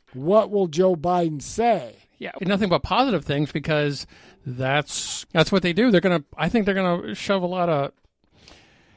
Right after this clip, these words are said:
Speaker 2: can I curse on this podcast?
Speaker 1: No, just, just, just keep going.
Speaker 2: Can he, can we just, like, shovel, they're just gonna shove a lot of shit down our throat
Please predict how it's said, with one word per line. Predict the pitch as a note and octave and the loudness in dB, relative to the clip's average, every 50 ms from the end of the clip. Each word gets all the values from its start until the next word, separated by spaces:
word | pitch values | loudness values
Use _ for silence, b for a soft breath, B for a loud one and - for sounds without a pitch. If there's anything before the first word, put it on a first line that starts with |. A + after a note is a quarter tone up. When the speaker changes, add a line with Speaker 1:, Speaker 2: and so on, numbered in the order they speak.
| b _ | b _
Speaker 2:
can | - - E4 | -8 -6 -6
I | F4 | -6
curse | - - - F3 D#3+ - - | -4 -4 -4 -4 -4 -4 -6
on | E3+ | -6
this | E3+ E3 D#3 | -6 -6 -6
podcast? | - - D#3 D3+ D3+ - - D#3+ D#3 D#3+ E3+ - - D#3 | -6 -6 -6 -6 -6 -6 -6 -6 -4 -6 -6 -8 -10 -12
Speaker 1:
No, | C#3+ C#3 - C3+ C#3+ D3 D3+ D#3 _ | -12 -14 -16 -20 -20 -20 -20 -20 _
just, | - F#3 E3+ - - | -8 -8 -8 -8 -8
just, | E3+ D3+ - - | -10 -10 -8 -8
just | E3 D3+ - | -10 -10 -8
keep | - D#3 A#2+ | -10 -12 -10
going. | - C3 A2+ A2 - _ - | -12 -16 -16 -16 -20 _ 0
Speaker 2:
Can | - A3 | 2 4
he, | D4 D4+ B3 G3 | 4 4 2 0
can | D#3 G3+ G#3+ A3 | 0 0 2 2
we | B3+ | 2
just, | C#4 D#4 C4 A3+ | 2 0 0 0
like, | B3 F3+ | 0 0
shovel, | - - G#3+ F#3+ G3 F#3+ F#3+ G#3 E3+ | 2 0 0 2 2 0 -2 -4 -4
they're | D#3 E3+ G#3 B3 B3+ | -2 2 2 2 2
just | B3 B3+ G#3 - | 0 -4 -4 -2
gonna | A#3+ A3 G3 | -2 0 0
shove | - - - A#3+ G#3+ | -2 -2 -2 -2 -2
a | G#3 | -2
lot | G3+ G3 F#3+ F3+ | -2 -4 -4 -4
of | D#3 | -6
shit | - - - B3+ A3 G#3 | -8 -6 -6 -6 -6 -4
down | G#3 F#3 F3+ F#3 | -6 -4 -2 -2
our | F3 E3+ D#3 | -2 -2 -2
throat | - - A#3+ A#3+ A3+ G#3 G3+ - | -4 -2 0 0 2 2 0 -2